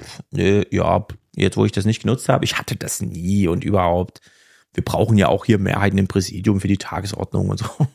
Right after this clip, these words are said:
Das ist lächerlich, das so zu sagen. Allerdings, wenn dann der Rüffel kommt aus Karlsruhe, hängt sie sich natürlich gerne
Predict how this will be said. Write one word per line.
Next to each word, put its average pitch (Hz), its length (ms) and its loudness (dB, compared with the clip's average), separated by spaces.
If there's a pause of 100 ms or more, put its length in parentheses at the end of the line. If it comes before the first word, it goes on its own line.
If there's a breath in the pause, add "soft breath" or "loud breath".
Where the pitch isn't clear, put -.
(1300 soft breath)
Das 147 200 0
ist 147 140 2
lächerlich, 156 500 0
das - 200 -8
so - 100 -10
zu - 160 -12
sagen. 95 300 -8 (760 soft breath)
Allerdings, 123 600 2
wenn 123 140 2
dann 127 380 0
der 104 220 2
Rüffel 151 500 4 (360)
kommt 131 600 -2
aus - 220 0
Karlsruhe, 143 640 2
hängt 101 260 0
sie 95 80 -4
sich 95 140 -4
natürlich 90 320 -4
gerne - 220 -8